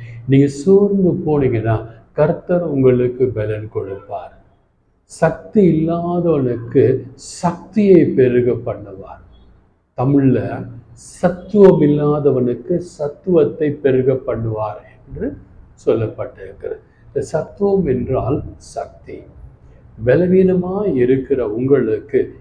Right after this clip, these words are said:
இயேசு பலனை கொடுப்பார். எனவே காத்து கொண்டிருக்கிற இந்த அருள்நாதர் இயேசுவுக்கு நீங்களும் நானும் என்ன சொல்ல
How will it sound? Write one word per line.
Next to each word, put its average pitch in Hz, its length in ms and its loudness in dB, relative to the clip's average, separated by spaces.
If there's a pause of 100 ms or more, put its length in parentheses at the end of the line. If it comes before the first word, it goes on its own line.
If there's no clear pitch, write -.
(160)
இயேசு 110 600 -8
பலனை 98 500 -12
கொடுப்பார். - 600 -18 (800)
எனவே 147 720 0 (100)
காத்து 175 560 0
கொண்டிருக்கிற 127 1000 0 (180)
இந்த 123 240 0
அருள்நாதர் 170 680 0
இயேசுவுக்கு 127 1080 0 (280)
நீங்களும் 143 720 0
நானும் 123 540 -2 (160)
என்ன 143 360 -4
சொல்ல 110 400 -12